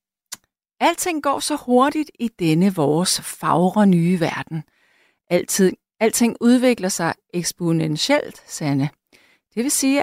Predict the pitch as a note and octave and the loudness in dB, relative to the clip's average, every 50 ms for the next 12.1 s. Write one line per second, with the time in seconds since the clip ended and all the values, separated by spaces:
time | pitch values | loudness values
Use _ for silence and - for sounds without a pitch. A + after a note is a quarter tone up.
0 | - - C4+ - - - D4 C#4 B3+ - _ - - A#3 B3+ C4+ C#4 B3+ A3 - | 0 0 -2 -2 -2 -2 -2 -2 -2 -4 _ -6 -2 -2 -2 0 -2 -4 -4 -4
1 | F#3+ - - F3+ D#3+ D#3 - - _ _ - G#3 G3 G3 - - A3 G#3+ - - | -6 -6 -6 -4 -6 -6 -6 -10 _ _ -4 -2 -2 -2 -2 0 -2 0 0 0
2 | - - - - G#3+ G#3 G#3 A3+ B3+ C#4 C#4 C#4+ D4 C#4 - - D#3+ C3 C3+ C3 | -2 -2 -2 0 0 2 4 6 6 8 6 6 4 2 0 -2 -2 -2 -2 -2
3 | C#3 C#3+ C#3 C3+ - _ _ _ _ _ _ _ _ - D3+ C3+ B2+ - _ _ | -2 -4 -6 -8 -10 _ _ _ _ _ _ _ _ -8 -6 -6 -6 -8 _ _
4 | _ _ _ _ _ _ _ _ _ _ _ _ _ _ _ _ _ - F3 - | _ _ _ _ _ _ _ _ _ _ _ _ _ _ _ _ _ -2 -2 0
5 | - - - - - _ _ _ _ _ _ _ _ _ _ _ _ _ _ _ | 0 0 -2 -2 -4 _ _ _ _ _ _ _ _ _ _ _ _ _ _ _
6 | _ _ _ _ _ _ _ _ _ _ _ _ _ _ _ _ - - A2+ - | _ _ _ _ _ _ _ _ _ _ _ _ _ _ _ _ -2 -2 -2 -2
7 | - _ _ _ - - - D3+ - - - - - B2 - _ _ _ _ _ | -6 _ _ _ -12 -8 -6 -6 -6 -6 -8 -12 -12 -14 -14 _ _ _ _ _
8 | _ _ _ - - A3 - - - - D4 C4+ B3+ B3+ A#3 G#3+ B3 D4 D#4 - | _ _ _ -10 -10 -8 -4 -2 -2 0 2 2 2 2 2 2 2 2 0 0
9 | D#4+ D#4 D#4 D4+ - _ _ _ _ _ - A#3 B3 C#4 C#4+ - - B3 C#4 D#4 | -2 -6 -6 -6 -10 _ _ _ _ _ -2 0 0 2 0 0 0 0 -2 -2
10 | F4 - E4+ A#3+ D#3 D#3 - _ _ _ _ _ _ _ _ _ _ _ _ _ | -4 -4 -6 -8 -8 -8 -12 _ _ _ _ _ _ _ _ _ _ _ _ _
11 | _ F3 E3 E3+ F3+ - - G#3+ G3+ G#3 G3+ - - G#3+ G3 F#3+ G3 G3 G3 G3 | _ -2 0 0 0 2 2 4 4 4 2 2 2 4 4 6 6 6 6 4
12 | G3+ G3 | 4 2